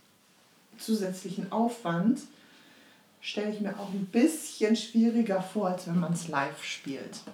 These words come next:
Also ich glaube mittlerweile nach den zwei Erfahrungen der Spiele, die wir gemacht haben, wäre ein Spiel, was so ein bisschen weniger,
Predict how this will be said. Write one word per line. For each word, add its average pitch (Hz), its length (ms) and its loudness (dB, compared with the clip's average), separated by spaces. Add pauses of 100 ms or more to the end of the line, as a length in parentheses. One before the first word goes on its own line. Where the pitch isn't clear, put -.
(1500)
Also 214 160 6
ich 320 180 4
glaube 277 300 10
mittlerweile 226 640 6
nach 196 180 4
den 190 200 0
zwei 190 360 -2
Erfahrungen 185 760 0
der 170 180 0
Spiele, 175 300 -4
die 165 180 -2
wir 160 80 -2
gemacht 170 480 -2
haben, 262 280 -2 (720)
wäre 208 320 2
ein 185 180 2
Spiel, 208 560 2
was 190 240 -2
so 190 80 0
ein 180 80 2
bisschen 185 800 0 (2500)
weniger, 190 1120 4